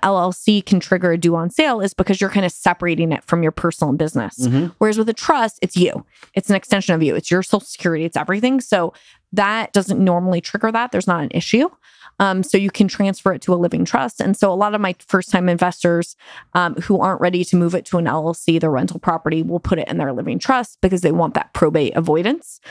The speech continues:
Speaker 1: component. They understand we're kind of, and then they're just doing really good insurance, and they understand that they're not gonna be doing the L L C until they get a few more properties.
Speaker 2: Oh,
Speaker 1: So
Speaker 2: interesting. Okay. And does, uh, does a living trust, does that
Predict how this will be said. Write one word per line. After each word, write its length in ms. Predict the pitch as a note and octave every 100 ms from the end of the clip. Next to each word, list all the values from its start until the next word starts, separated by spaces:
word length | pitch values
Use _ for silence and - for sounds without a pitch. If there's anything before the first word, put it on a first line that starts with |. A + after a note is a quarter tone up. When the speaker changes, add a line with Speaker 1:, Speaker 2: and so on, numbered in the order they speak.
| - _ -
Speaker 1:
component. 560 | G#3+ G3+ G#3+ A3+ A3
They 100 | -
understand 540 | F3+ F3+ F3 - E3+ E3
we're 100 | D#3+
kind 240 | - E3
of, 240 | D3+ D#3 - _ _ -
and 140 | F#3
then 120 | F#3 F3+
they're 140 | E3+
just 200 | E3 -
doing 220 | E3+ D#3
really 180 | D#3+ C#3+
good 120 | D3+
insurance, 500 | C#3 D3 - - -
and 120 | - -
they 80 |
understand 420 | C#3+ D3+ E3 D3+ B2+
that 80 |
they're 120 | - D3
not 140 | -
gonna 120 | -
be 100 | -
doing 200 | - G#2+
the 100 | G#2+
L 120 | - G2+
L 120 | D#3+
C 320 | - - B2
until 440 | - E3+ - F3 - _ _
they 100 | -
get 100 | E3
a 40 | -
few 180 | - G#2
more 180 | F#2+
properties. 560 | G#2 - - - - -
Speaker 2:
Oh, 140 | - -
Speaker 1:
So 60 | F3
Speaker 2:
interesting. 400 | G3+ G#2 - A#2
Okay. 180 | A#2 A2+ _ _
And 180 | C#3+ C#3+
does, 240 | D#3 C#3+
uh, 360 | D3 C3 B2 A#2+
does 220 | A2 A2+
a 60 | A2+
living 340 | A#2+ B2+ A#2
trust, 480 | A2 - A2+ C#3 -
does 100 |
that 60 | A2